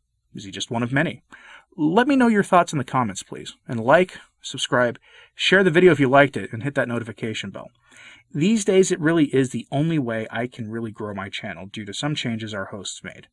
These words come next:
So it does help when you do those things. But most importantly, please pray for the church.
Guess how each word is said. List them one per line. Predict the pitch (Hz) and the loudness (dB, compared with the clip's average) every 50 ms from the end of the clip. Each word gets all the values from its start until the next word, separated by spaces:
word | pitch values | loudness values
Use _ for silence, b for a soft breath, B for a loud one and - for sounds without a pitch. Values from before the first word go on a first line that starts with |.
| _ _ | _ _
So | - - - 127 120 | -10 -6 -4 -4 -4
it | 120 - _ | -4 -2 _
does | 147 139 135 139 - | 4 4 4 4 2
help | 123 107 107 - | -2 -6 -6 -8
when | 120 104 | -8 -10
you | 98 | -10
do | 95 98 95 | -10 -12 -14
those | - 78 - - | -14 -14 -14 -16
things. | - - - - - - _ _ _ _ _ | -16 -18 -20 -20 -20 -20 _ _ _ _ _
But | _ - - | _ -14 -6
most | 101 117 143 185 - 220 | 0 2 2 4 4 4
importantly, | 190 - 180 156 - - 139 135 139 135 - _ _ _ _ _ _ _ _ _ _ _ | 2 4 4 2 2 2 0 -2 -4 -4 -8 _ _ _ _ _ _ _ _ _ _ _
please | - - 143 135 - | -2 0 0 0 0
pray | - 131 120 | 0 -2 -2
for | 107 - 113 | -2 -4 -8
the | 98 98 | -10 -10
church. | - - - - - - - | -10 -12 -12 -14 -16 -18 -20